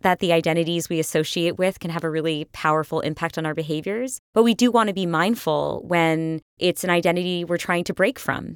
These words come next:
So an example of, of a project we worked on when we were at the White House was with the Department of Justice, and it was with a division called the Bureau of Prisons.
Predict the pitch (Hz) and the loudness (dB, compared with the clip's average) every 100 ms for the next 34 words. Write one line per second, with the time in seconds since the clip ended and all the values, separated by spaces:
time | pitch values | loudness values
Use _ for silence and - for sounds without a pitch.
0 | - - 190 175 175 180 175 175 175 185 | -10 0 4 6 4 2 2 0 2 2
1 | 170 160 175 165 - 170 170 175 160 175 | 2 2 -2 -4 -2 -2 -2 -4 0 0
2 | - 170 160 160 160 175 170 160 156 165 | 2 0 2 0 0 0 4 2 2 2
3 | 226 - 175 165 - 156 165 - - - | 0 2 0 -2 -4 -4 -4 -4 -4 -2
4 | 170 165 147 190 214 - - - - 165 | -2 -2 0 0 0 -4 -6 -6 -4 -2
5 | 151 156 165 156 - 165 160 180 175 170 | -2 -2 -2 -2 -2 0 0 0 0 -2
6 | 160 147 165 160 156 147 - 240 147 135 | -2 -2 0 2 4 2 0 -2 0 -4
7 | 85 - | -8 -14